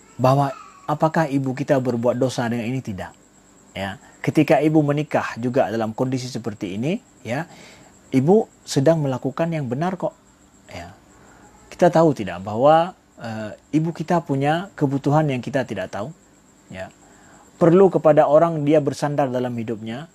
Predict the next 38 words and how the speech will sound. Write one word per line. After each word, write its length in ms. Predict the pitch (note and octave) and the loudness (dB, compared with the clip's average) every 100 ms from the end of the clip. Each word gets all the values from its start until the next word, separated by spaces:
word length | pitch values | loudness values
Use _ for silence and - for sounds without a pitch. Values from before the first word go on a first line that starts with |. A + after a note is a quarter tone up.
| - | -2
dia 160 | C#3+ C#3 | -2 2
tidak 240 | C#3 B2+ | 0 0
bisa 160 | B2+ C3 | -2 -4
hidup 400 | C3+ C3+ F2+ D3 | -2 -4 -6 -8
sendirian. 560 | - C3+ B2+ B2+ D3 _ _ - - - | -6 -4 -4 -8 -12 _ _ -20 -20 -8
Kemudian 460 | - D#3 D#3 F3 E3 | 0 4 6 4 2
ketika 400 | D#3 E3 F3+ D3 | 0 2 2 2
ada 580 | D#3+ D3+ B2+ C#3 D3+ D3+ | 4 6 4 2 -4 -10
seorang 400 | - D3 D#3 D3+ | -4 0 0 -2
suami, 640 | C3+ D#3+ D#3+ C3+ C3 D#3+ G#3+ | -2 -2 -2 -2 -6 -8 -10
ya, 160 | - F#2+ | -10 -2
walaupun 420 | A#2+ C#3+ C#3+ D#3 | 2 4 4 0
mungkin 300 | C#3+ C#3 D3 | -2 -2 -2
bukan 260 | C#3 D3+ C#3 | 0 0 0
ayah 240 | C3+ D3 C#3 | 2 0 0
kita 320 | D3+ D3+ C#3+ | -2 0 2
lagi 240 | D3 D3+ | 2 0
secara 240 | C#3 C#3+ C#3 | -2 -2 -2
langsung, 480 | D3+ F3+ D3 C#3 - - | -4 -6 -6 -8 -12 -4
tapi 240 | D3 D3 | 0 4
ada 240 | D3 D#3 D3+ | 6 6 4
seorang 240 | D3+ D3 | 2 -2
suami 340 | C3+ D#3 D#3 D3+ | -2 -2 0 -2
yang 140 | D3 | -2
baik, 420 | A#2 B2+ G3+ - - - B2+ | -2 0 -2 -4 -20 -12 -2
yang 240 | C3 C3+ G2+ | 2 2 0
akan 340 | C#3 D3+ C#3+ | 0 0 0
menghiraunya, 680 | C#3 B2+ B2+ A#2+ C#3+ F#3+ G3 - - - | -2 0 2 2 2 0 -2 -12 -10 -4
itu 220 | D3+ E3+ | 0 2
akan 320 | D3 D3+ D3 | 4 4 2
menjadikan 420 | C#3+ C#3+ D3 D#3 | 2 2 4 2
hidupnya 400 | C#3 C#3 D#3 E3 | 2 -2 0 2
lebih 240 | D#3+ D#3 D#3+ | 2 2 0
ringan, 540 | D#3+ E3 E3 E3+ E3+ | 0 0 -2 -6 -8
hidupnya 320 | C3+ D3 D#3 | -2 0 2
lebih 240 | D#3+ D#3 D3+ | 2 4 2
mudah, 320 | D#3+ D#3+ D3 | 2 2 2
ibadahnya 480 | B2+ C3 C3+ D3+ | 2 0 2 0